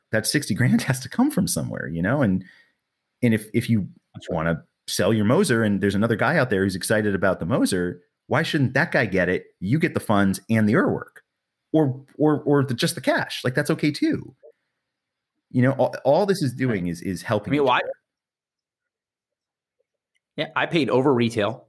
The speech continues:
Speaker 2: for my Moser, and I was happy to do it. I felt like
Speaker 1: Mm-hmm.
Speaker 2: the price seemed fair to me. I didn't care about the retail price, and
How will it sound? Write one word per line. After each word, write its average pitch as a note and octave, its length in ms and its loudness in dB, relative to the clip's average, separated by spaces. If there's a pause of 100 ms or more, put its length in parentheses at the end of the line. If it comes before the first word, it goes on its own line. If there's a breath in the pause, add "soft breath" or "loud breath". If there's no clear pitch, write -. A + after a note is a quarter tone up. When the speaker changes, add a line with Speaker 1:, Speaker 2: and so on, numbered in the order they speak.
(140)
Speaker 2:
for G#2+ 120 -4
my G#2 160 0
Moser, G#2 480 -4 (400)
and G#2 460 -2
I A2 80 0
was G#2 120 -4
happy A2+ 260 -4
to G2 60 -6
do C3+ 160 -4
it. - 160 -14
I G#2+ 100 -4
felt G#2+ 440 -2 (160)
like G#2 280 -4
Speaker 1:
Mm-hmm. F2 140 -6
Speaker 2:
the F2 60 -4
price C#3 360 0
seemed C#3 260 0
fair C3 220 2
to D#3+ 60 2
me. B2 360 0 (680 soft breath)
I B2+ 100 0
didn't C3+ 200 0
care B2+ 200 2
about B2+ 200 0
the B2 80 -2
retail G#2+ 360 0
price, G2+ 520 -6 (480)
and G#2 480 -2